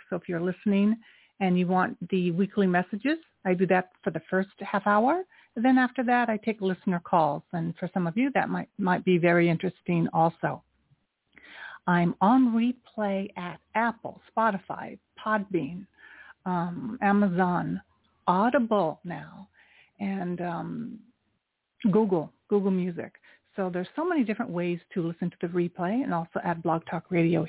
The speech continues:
here. And I am an angel intuitive. What does that mean? I'm trained in different modalities, working with angel energy, angel card readings,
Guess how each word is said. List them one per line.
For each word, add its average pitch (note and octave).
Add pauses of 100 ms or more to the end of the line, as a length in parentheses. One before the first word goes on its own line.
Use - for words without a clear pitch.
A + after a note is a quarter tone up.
(160)
here. - (760)
And F#3
I F3
am F3+ (840)
an G3
angel G3+
intuitive. C#4+ (220)
What F3+
does E3+
that F3
mean? A#3+
I'm E3+ (160)
trained F#3
in D#3
different F#3
modalities, F3+
working F#3+
with F#3
angel F#3
energy, F3+ (340)
angel F#3+
card F3
readings, G#3